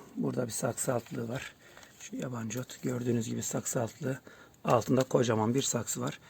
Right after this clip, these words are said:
Gelişim döneminde bunu yaptığımız zaman görüyorsunuz sürgünlerin boyunu. Bakın. Sürgünlerin boyunu görüyorsunuz.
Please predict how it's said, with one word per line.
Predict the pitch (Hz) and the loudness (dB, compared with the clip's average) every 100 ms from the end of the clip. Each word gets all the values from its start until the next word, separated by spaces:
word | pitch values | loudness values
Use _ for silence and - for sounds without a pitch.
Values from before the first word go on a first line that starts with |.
| - - - - | -20 -20 -20 0
Gelişim | 156 139 131 135 | 6 6 8 8
döneminde | 127 120 117 117 | 8 8 6 6
bunu | 120 123 | 6 6
yaptığımız | 120 - 120 113 104 | 4 2 2 2 0
zaman | 113 135 143 - - - - - | 0 0 -2 -10 -20 -20 -20 4
görüyorsunuz | 143 123 107 127 110 | 6 6 4 -2 -4
sürgünlerin | - 120 113 113 113 110 107 | -2 0 4 6 6 4 4
boyunu. | 107 113 139 - - - | 2 2 -2 -8 -18 -10
Bakın. | 208 - 139 - - - - - - - - - - - - | -10 -8 -10 -12 -18 -20 -20 -20 -20 -20 -20 -20 -20 -20 -16
Sürgünlerin | - 139 117 113 110 110 | -6 -2 -2 -2 -2 -2
boyunu | 117 110 | -2 -2
görüyorsunuz. | 113 117 110 - 143 - | -2 -2 -2 -4 -6 -8